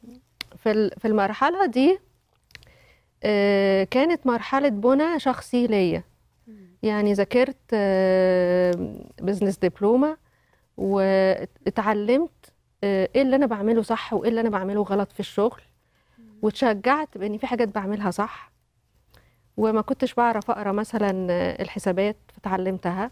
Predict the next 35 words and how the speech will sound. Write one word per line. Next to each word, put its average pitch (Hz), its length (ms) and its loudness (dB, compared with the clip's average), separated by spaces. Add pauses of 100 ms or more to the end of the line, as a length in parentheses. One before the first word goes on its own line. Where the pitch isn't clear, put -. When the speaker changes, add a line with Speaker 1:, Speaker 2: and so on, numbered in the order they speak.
(140)
Speaker 2:
مم. 247 60 -20
Speaker 1:
اتعلمت 196 360 -2
أقرأ - 180 -6
الحسابات، 190 560 -4 (920)
وخدت 202 1040 2 (1000)
ثقة 262 280 -2
في 247 140 -6
نفسي، 220 400 -6 (100)
وعرفت 202 400 -2
أقول 202 440 -2
إن 185 140 -4
أنا 190 360 2
فلانة 233 480 0
اللي 226 120 0
ب-، 185 80 -4
اللي 180 440 -2
بتدير 175 280 -4
شركة 208 360 -4 (120)
كذا. 214 340 0 (340)
ودي 202 120 -2
كانت 269 160 0
حاجة 254 180 -2
غر-، - 500 -4 (160)
غريبة 214 320 2
عليا 220 200 2
جدا. 233 360 0 (180)
Speaker 2:
مم. 220 200 -20 (320)
Speaker 1:
يعني 202 440 -2
ما 190 100 -6
كنتش 254 480 -2
لسه، 285 300 -2
يعني 185 220 -8
كانت 220 300 -2
يا 220 80 2
دوب 247 180 0